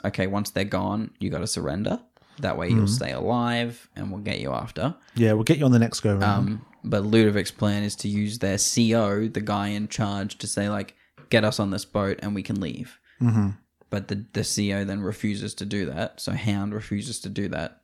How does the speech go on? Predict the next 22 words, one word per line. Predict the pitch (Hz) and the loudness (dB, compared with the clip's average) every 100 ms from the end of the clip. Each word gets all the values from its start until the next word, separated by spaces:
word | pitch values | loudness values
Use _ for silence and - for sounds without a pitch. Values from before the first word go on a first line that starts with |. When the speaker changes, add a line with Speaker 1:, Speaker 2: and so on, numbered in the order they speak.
| - | -8
Speaker 1:
That's | 98 - | -6 -4
why | 78 | -4
Ludovic | 80 - - - | -4 -8 -10 -10
kills | - - | -10 -10
him. | - - 107 | -12 -6 -6
Speaker 2:
Okay. | - 92 90 _ _ _ _ _ _ - - - - - _ _ - | -4 -6 -8 _ _ _ _ _ _ -20 -20 -20 -20 -20 _ _ -6
Ludovic's | 113 98 90 - | -6 -6 -10 -14
cool, | - - 92 | -14 -14 -12
so | - - | -10 -10
cold. | - - - - - - | -8 -6 -8 -10 -18 -18
Speaker 1:
So | - 139 | -16 -16
cold. | 127 - - - - - - | -18 -20 -20 -14 -12 -12 -4
Speaker 2:
But | 127 | 8
yeah, | 135 | 10
but | 135 | 10
all | 151 165 | 8 6
of | 160 | 6
that | 143 139 135 | 6 4 2
Speaker 1:
And | 127 | -2
calling | - 131 135 131 | -2 -2 -2 -2
his | 120 113 | -4 -6
dog | 120 113 117 | -8 -6 -8